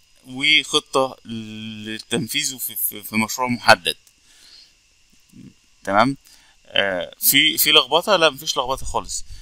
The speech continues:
بس هو في مصطلح بيم اكشن بلان بيستخدم اكتر للمشروع،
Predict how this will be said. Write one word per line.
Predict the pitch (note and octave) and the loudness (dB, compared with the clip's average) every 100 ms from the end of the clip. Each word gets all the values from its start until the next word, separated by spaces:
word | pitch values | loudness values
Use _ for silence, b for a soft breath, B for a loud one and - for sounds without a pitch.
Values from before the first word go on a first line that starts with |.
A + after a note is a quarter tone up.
| b - | b 4
بس | C#3 - | 10 10
هو | E3 D#3+ | 8 2
في | F#3 F3 - | 0 0 -2
مصطلح | A2+ A#2+ B2 C#3+ A#2+ | -4 -2 2 4 4
بيم | B2+ C#3+ | 4 0
اكشن | C3+ D3+ B2 | 2 0 0
بلان | A#2 G#2 F#2 - - | 2 0 -2 -12 -12
بيستخدم | A2 - C#3 A#2+ A2+ F#2 - | -10 0 0 0 -2 -6 4
اكتر | C#3+ - - D#3 - _ b b b - | 4 4 2 2 2 _ b b b -4
للمشروع، | A#2 C3 B2 G#2+ G#2 G2+ F#2+ F#2+ F#2+ F#2+ F#2+ - A2+ A2+ - - G#3+ | 6 8 8 4 -4 -4 -10 -4 0 0 0 0 2 2 0 -2 -2